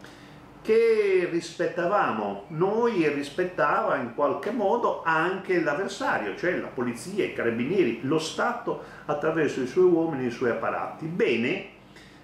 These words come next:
eh, a un certo punto in questo protocollo che non prevedeva la distruzione della persona, cioè non prevedeva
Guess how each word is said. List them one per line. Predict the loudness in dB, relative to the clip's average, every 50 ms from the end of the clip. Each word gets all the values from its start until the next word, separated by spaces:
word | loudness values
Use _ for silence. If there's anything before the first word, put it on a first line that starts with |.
| -20 -12 -4
eh, | 0 0 2 2 4 4 4 4 2 0 -4 -12 -16 -20 -20 -20 -20 -20 -20 -20 -20 -20 -16 -8
a | -2 -2
un | 0 0 0
certo | 0 0 0 0 0 0 0 0
punto | 0 0 2 2 2 2 0 0 0 0 0 0 -2 -6 -10 -16 -18 -14 -8
in | -6 -6 -6 -4
questo | 0 2 2 2 0 -2 -4 0 2 2 2 2 0 -6 -12 -16 -18 -18 -18 -18 -20 -20 -10 -4
protocollo | 0 2 2 2 2 0 -2 -2 0 2 2 4 4 2 0 -2 -2 -4 -6 -8 -6
che | -2 0 2
non | 2 2 2 2 2 4 2 2 -2 -2
prevedeva | -2 0 0 2 2 0 0 0 0 0 0 -2 -4 -4 -2 -2 -2 -2 -4 -6 -10 -16 -20 -20 -20 -20 -20 -12 -6
la | -2 -2 0 0
distruzione | -2 -4 -4 -6 -6 -6 -8 -8 -6 -2 0 0 2 2 2 2 2
della | 2 0 0 0
persona, | -2 -2 -4 -4 -4 -4 -2 0 0 2 2 0 -2 -4 -6 -4
cioè | -2 0 0
non | 2 0 0 -2 -4 -4 -4
prevedeva | -2 0 2 2 2 2 4 4 4 4 2 0 0 -2 -4